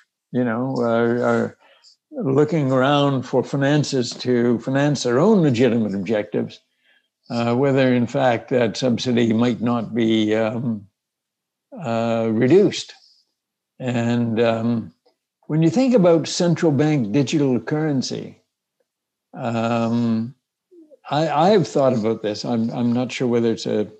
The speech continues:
widely spread thought, but that one of the worries that people have about central bank digital currency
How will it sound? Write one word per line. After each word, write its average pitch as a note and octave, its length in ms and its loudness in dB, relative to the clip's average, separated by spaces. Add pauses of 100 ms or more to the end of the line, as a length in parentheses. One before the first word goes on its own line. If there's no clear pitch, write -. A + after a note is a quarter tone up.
(640)
widely A#2+ 460 0
spread C3+ 420 -2
thought, B2 320 -8 (800)
but C3 280 0
that D3 280 2 (1080)
one F3 280 2
of A3+ 120 4
the E3+ 100 6
worries D#3 400 4
that B2+ 120 -4
people C#3 300 0
have C3 300 2
about A#2+ 300 -2
central D3 340 -2
bank A#2 300 0
digital A2 380 -2
currency B2+ 800 -4